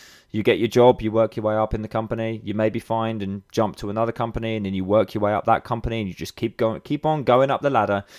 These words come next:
until you're the guy in charge or as close as you can get to it. Keep going from salary from ten grand to fourteen grand to eighteen grand to twenty-three grand to tw-, twenty-eight grand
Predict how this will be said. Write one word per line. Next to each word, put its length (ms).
until 340
you're 220
the 60
guy 200
in 60
charge 400
or 80
as 100
close 380
as 100
you 100
can 120
get 180
to 160
it. 160
Keep 180
going 320
from 200
salary 500
from 260
ten 280
grand 400
to 100
fourteen 460
grand 420
to 140
eighteen 400
grand 380
to 100
twenty-three 500
grand 540
to 120
tw-, 440
twenty-eight 480
grand 420